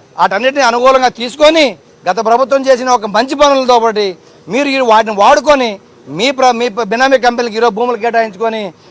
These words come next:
మీరు ఈ రాష్ట్రంలో భూ దోపిడీకి, ఈ దా-, భూ దాహానికి మొత్తం ఈ రా-, ఆంధ్రప్రదేశ్ ఉండే బ-, ప్రభుత్వ భూములు లేకుండా చేయాలి. మొత్తం ఈ ఐదేళ్లలోనే సంపాదించేసుకొని అన్ని వాళ్ళ వాళ్ళ పేర్లు మేము మార్చేసుకోవాలని చెప్పి అదేమంటే క్యాబినెట్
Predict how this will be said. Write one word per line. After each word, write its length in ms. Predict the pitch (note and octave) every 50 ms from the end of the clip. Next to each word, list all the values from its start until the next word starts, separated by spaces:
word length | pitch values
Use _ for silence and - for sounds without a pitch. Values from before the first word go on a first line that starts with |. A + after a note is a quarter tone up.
| - -
మీరు 140 | F3+ A3+ A#3
ఈ 60 | A3+
రాష్ట్రంలో 500 | G3+ G3+ A3+ B3 B3 - C4+ B3+ B3+ B3+
భూ 300 | G3+ F3 E3 A3 B3+ C4
దోపిడీకి, 800 | G#3 F#3 A3 B3+ C4+ C4+ C#4+ C#4+ D4 C4 B3+ C#4+ C#4 B3+ G#3 E3+ - - - - _ - - E3
ఈ 140 | F#3+ G#3 G3+
దా-, 280 | F#3 F3+ G3 F#3+ F#3
భూ 200 | E3+ E3 G#3+ B3
దాహానికి 760 | G#3 F#3+ G#3+ A3+ A#3+ B3 C#4 C#4+ C#4 B3 A3 B3+ A#3 G#3+ F#3 - - - - _ -
మొత్తం 460 | E3 G#3+ A3 - _ - D#4 D4+ C#4+ A#3+ F3+ - - - _ _ _ - G3+
ఈ 140 | G3+ G#3+ G#3
రా-, 200 | G3+ G#3 A#3 A3+ G#3+
ఆంధ్రప్రదేశ్ 360 | A#3 B3 B3 A#3+ B3 A#3+ A#3
ఉండే 140 | A#3 A#3 A#3
బ-, 160 | F#3+ F3+ D3 F#3 G3
ప్రభుత్వ 380 | F#3 - - A3+ B3+ C4+ A#3 B3+
భూములు 280 | A#3+ A#3+ A#3 A3+ G#3 F#3+
లేకుండా 420 | F#3+ G#3 A#3+ B3+ C4+ C#4+ C#4 C4+
చేయాలి. 540 | G#3+ A#3 A#3 A#3 A#3 A#3 B3 A#3 G#3+ G3 - - - - - - D#3
మొత్తం 280 | F#3 A3 A3 C#4+ C#4
ఈ 80 | C4+ A#3+
ఐదేళ్లలోనే 760 | A3 A3+ B3+ C4 C4 B3 B3+ B3 A#3+ A#3+ A#3 A#3 A3+ G3 D#3+ - _ _ _ _ _ - -
సంపాదించేసుకొని 640 | G3+ A3 A#3 B3+ B3+ G#3 A3 A#3+ G3 F#3+ A#3+ A#3+ A3+
అన్ని 140 | A3 A#3+
వాళ్ళ 200 | A#3+ A#3 A3+ A3
వాళ్ళ 120 | A3+ A3 F3+
పేర్లు 200 | G#3+ A#3+ A#3+ B3
మేము 120 | A#3+ A3
మార్చేసుకోవాలని 720 | G#3 G#3+ A#3+ - B3 B3 A#3 F3+ A3 A3+ A3 A3 A3 G#3+
చెప్పి 200 | A3 F3 A3+ A3+
అదేమంటే 380 | G#3+ G#3 A3+ A#3+ A#3+ A#3+ A#3+ A3+
క్యాబినెట్ 560 | - F3+ E3+ F#3 G#3+ A#3 B3 B3 G#3+ - C#4+